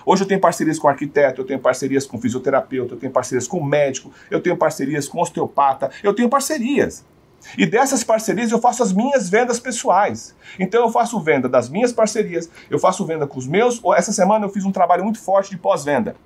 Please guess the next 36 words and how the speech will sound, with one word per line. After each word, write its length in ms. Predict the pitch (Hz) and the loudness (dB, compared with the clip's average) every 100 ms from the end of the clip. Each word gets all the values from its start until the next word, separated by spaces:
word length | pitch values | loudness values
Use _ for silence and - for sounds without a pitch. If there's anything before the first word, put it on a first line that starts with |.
| _ _ _ _ - - | _ _ _ _ -20 -6
Só 280 | - 240 | 0 0
de 120 | 247 240 | 2 2
ligar 480 | 226 170 214 277 | 0 2 2 2
pros 160 | 269 220 | 0 0
meus 220 | 214 208 | 2 0
clientes 420 | 208 170 147 135 | -2 -2 -2 -2
mais 280 | 131 156 196 | 0 2 2
recentes, 480 | 190 156 - 190 190 | -2 -6 -2 -2 -2
dos 100 | 160 | -10
últimos 240 | 175 175 | -10 -8
seis 200 | 170 131 | -4 -4
meses, 380 | 135 202 180 135 151 | -2 -2 -2 -4 -4
eu 80 | |
já 120 | 165 170 | -2 -2
con-, 160 | 165 | -4
consegui 340 | - 165 - 170 | -10 -10 -8 -10
quatro 440 | - 165 180 180 | 2 2 2 -2
visitas 460 | 165 135 185 190 - | -6 -4 -6 -6 -6
com 180 | 165 | -6
vendas 340 | 135 175 196 156 | -2 -2 -2 -4
muito 280 | 151 208 - - | -4 -6 -8 -4
prováveis, 400 | 214 220 185 156 | -2 2 0 -2
porque 300 | 135 156 160 - - | -8 -6 -8 -8 -4
as 100 | - | -4
pessoas 220 | 156 196 | -2 -2
já 60 | 202 | -2
sabem 240 | 208 220 | 0 0
o 20 | - | -2
que, 100 | - - 175 | -8 -10 -8
o 60 | |
que 180 | 180 214 | -8 0
é, 160 | 175 180 - | 0 0 -4
as 100 | 151 | -4
pessoas 220 | - 185 180 | 0 0 2
já 100 | 185 | -2
querem, 540 | - 202 214 247 | 0 0 2 0